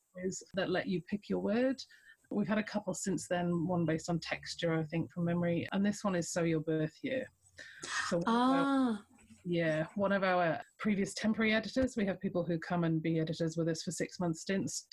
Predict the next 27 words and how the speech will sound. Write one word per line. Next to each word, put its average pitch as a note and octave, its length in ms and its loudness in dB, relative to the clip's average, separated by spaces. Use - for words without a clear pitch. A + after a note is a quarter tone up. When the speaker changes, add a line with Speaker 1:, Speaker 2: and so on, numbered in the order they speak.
Speaker 1:
uh, D#3+ 320 2
Jacinta, G#3+ 640 0
she F#3 480 0
came E3+ 160 0
up - 140 -2
with E3+ 100 0
that D#3 120 2
idea, D#3 560 2
um, D3+ 400 0
and D#3 360 0
it's - 420 -6
a G#3 80 0
hilarious E3+ 560 0
amount E3 240 0
of E3 100 -4
fun F#3+ 300 2
to F#3 120 -6
look E3+ 180 -2
at E3+ 80 -4
the F3 100 -2
fashion - 340 -6
from F#3 180 -10
the F3+ 80 -2
year - 140 2
you B3+ 160 0
were - 120 0
born. B3 360 0